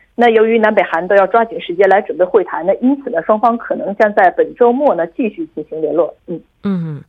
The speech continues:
Speaker 2: 那根据目前发布的信息，我们也了解到，虽然南北之间存在很多的悬案，但是韩方呢，是希望一切能够以冬奥为先，因为距离盛夏的冬奥开幕已经时日不多了，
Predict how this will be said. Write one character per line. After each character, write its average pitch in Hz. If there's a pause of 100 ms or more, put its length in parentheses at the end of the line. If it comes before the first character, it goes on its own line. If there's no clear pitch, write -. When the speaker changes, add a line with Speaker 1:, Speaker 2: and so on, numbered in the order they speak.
(560)
Speaker 2:
那 233
根 285
据 262
目 254
前 214
发 240
布 240
的 180
信 202
息， 208
我 165
们 165
也 175
了 139
解 117
到， 151
虽 160
然 185
南 165
北 147
之 -
间 170
存 156
在 165
很 131
多 180
的 160
悬 151
案， 170
但 170
是 170
韩 160
方 208
呢， 170
是 165
希 -
望 175
一 165
切 175
能 147
够 156
以 123
冬 196
奥 156
为 131
先， 160 (480)
因 233
为 226
距 -
离 190
盛 208
夏 165
的 139
冬 185
奥 165
开 165
幕 175
已 123
经 151
时 160
日 151
不 151
多 160
了， 123